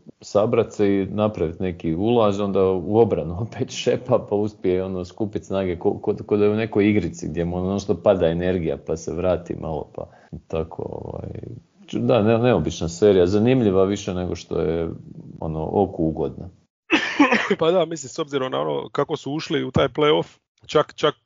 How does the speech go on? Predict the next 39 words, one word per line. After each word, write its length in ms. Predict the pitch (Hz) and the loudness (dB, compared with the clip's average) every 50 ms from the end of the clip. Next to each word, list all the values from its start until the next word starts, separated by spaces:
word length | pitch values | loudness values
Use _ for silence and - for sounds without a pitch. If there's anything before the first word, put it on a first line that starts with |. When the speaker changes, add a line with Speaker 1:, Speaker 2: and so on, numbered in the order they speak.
| - - | -16 -12
Speaker 2:
ugodno 380 | 143 139 143 156 143 120 117 | -12 -4 -2 -2 -2 0 -2
sam 180 | 107 - 113 113 | -4 -6 -6 0
bio 140 | 127 139 127 | 2 4 4
iznenađen 380 | 110 117 123 127 131 113 117 | 4 2 2 0 0 0 0
nekim 220 | 117 123 - - 117 | -4 -6 -6 -6 -6
njenim 200 | 123 123 110 104 | -6 -6 -6 -2
dijelovima, 400 | 107 123 123 117 107 101 104 101 | 0 2 2 2 0 -2 -4 -4
ali 100 | 101 104 | -2 0
ova 160 | 110 120 113 | 2 0 2
zadnja 240 | 107 117 110 101 98 | 2 0 -2 -4 -6
utakmica 440 | 98 - 117 110 - - - - 107 | -6 -4 -4 -6 -6 -10 -16 -16 -16
je 60 | 107 | -16
stvarno 300 | - - 110 107 113 104 | -12 -10 -8 -8 -8 -8
bila, 260 | 95 101 101 104 98 | -6 -4 -4 -4 -4
ono, 200 | 98 98 107 107 - _ _ _ _ _ _ _ | -4 -8 -12 -16 -16 _ _ _ _ _ _ _
da, 160 | 107 110 117 - - _ | -4 -4 -4 -4 -8 _
da 140 | - 120 120 | 0 0 2
nije 160 | 117 131 131 | 4 4 2
Mitchellovih 480 | 123 135 139 - - 123 117 110 110 107 - | 2 2 0 0 0 0 0 0 0 -2 -2
tih 140 | 135 123 - | -2 -4 0
poteza 440 | - 135 131 - 117 104 98 107 | 0 0 0 0 -2 -2 -2 -4
bilo, 280 | 101 98 110 117 127 123 98 98 | -4 -2 0 0 0 0 -2 -4
jel? 120 | 107 120 120 120 _ _ _ _ _ _ _ - | -6 -8 -8 -12 _ _ _ _ _ _ _ -8
Speaker 1:
Mislim, 200 | 95 - - 107 | -6 -2 2 4
Speaker 2:
Mada 180 | 131 131 135 | 6 6 6
se 140 | 120 - 131 | 6 6 6
Speaker 1:
nesposobnost 340 | 131 131 127 113 104 - - | 6 6 4 2 -2 -2 -4
Moblija, 480 | 107 110 117 120 113 101 101 98 95 95 98 - - - 110 101 - | -2 0 2 2 2 2 2 2 2 2 0 -2 -4 -6 -6 -4 -4
e, 40 | 113 | -6
s-, 160 | 107 - - - - | -6 -6 -10 -10 -8
ne-, 420 | - 117 120 110 113 113 117 120 | -6 -6 -4 -4 -2 0 0 0
nevjerojatna 540 | 113 123 120 120 120 123 131 135 135 - 120 | 2 4 6 6 6 6 6 4 4 2 2
je, 200 | 117 117 117 113 104 - | 4 4 4 2 -2 -4
ono, 380 | - - 120 117 117 110 113 110 110 | -4 -4 -2 0 0 0 0 0 2
razlika 580 | 113 117 117 127 127 110 104 90 87 - 98 87 85 - - - - - | 4 6 6 6 6 6 4 0 0 2 2 2 2 2 -2 -6 -10 -6
Mo-, 220 | 104 107 113 120 113 | -4 -2 -2 0 0
Mobley 320 | 117 120 123 117 110 107 101 | 2 2 2 4 4 2 4
u 60 | 98 101 | 4 4
obrani, 520 | 113 127 139 151 147 143 143 139 131 - | 4 4 2 0 -2 -2 -2 -4 -6 -8